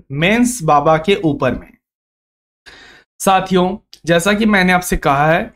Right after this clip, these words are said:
कि मेरे घर के बगल में कुछ कार्यक्रम चल रहे हैं, जिनके कारण जो म्यूजिक का सामना है वो आपको करना पड़ेगा। हो सकता है बैकग्राउंड में म्यूजिक्स आए, तो उनको इग्नोर कीजिएगा, क्लास के ऊपर में फोकस रखिएगा, ठीक है?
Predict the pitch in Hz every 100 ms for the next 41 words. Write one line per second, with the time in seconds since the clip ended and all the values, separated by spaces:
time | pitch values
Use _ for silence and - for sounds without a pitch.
0 | _ 160 147 160 175 127 160 190 220 180
1 | 151 151 139 180 247 - 175 165 - 147
2 | 143 151 190 185 175 147 139 180 214 -
3 | - 147 151 185 165 139 170 208 - -
4 | - _ 151 156 156 165 165 226 220 202
5 | 175 156 165 175 165 156 156 156 135 127
6 | 147 151 143 143 165 160 135 160 156 170
7 | 156 147 143 151 165 165 151 135 143 160
8 | - 160 185 - - _ 170 175 226 220
9 | 170 165 190 202 175 190 185 202 202 180
10 | 180 214 - 208 202 208 196 180 190 180
11 | 180 180 180 233 - _ _ _ - 220
12 | 123 -